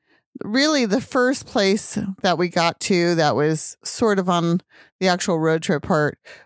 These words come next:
was we spent the night in Saint Austell. Um, and basically it was just an overnight there. And the next day we went to Charlestown, which is a really, really cute little,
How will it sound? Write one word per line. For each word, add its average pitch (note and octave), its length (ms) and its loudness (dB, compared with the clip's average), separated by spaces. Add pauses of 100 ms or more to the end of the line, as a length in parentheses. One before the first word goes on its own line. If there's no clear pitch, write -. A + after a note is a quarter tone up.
(100)
was E3 420 0
we F3+ 160 0
spent G3 360 0
the G3+ 80 0
night E3+ 220 0
in - 140 0
Saint F3+ 280 2
Austell. D#3 760 0 (680)
Um, D#3 440 0
and G3+ 100 -2
basically G#3 440 2
it C3 60 2
was D#3+ 140 0
just - 220 0
an D3 80 2
overnight C3+ 440 0
there. F#2+ 280 0 (520)
And E3+ 580 0
the F3 520 -4
next F#3 300 0
day E3+ 140 2
we D#3+ 140 2
went D3+ 200 0
to C#3 100 -2
Charlestown, C#3 800 0
which F3+ 220 0
is E3+ 220 0
a E3+ 80 2
really, F3 1000 2
really D#3 960 0
cute F#3 440 0
little, D3 460 0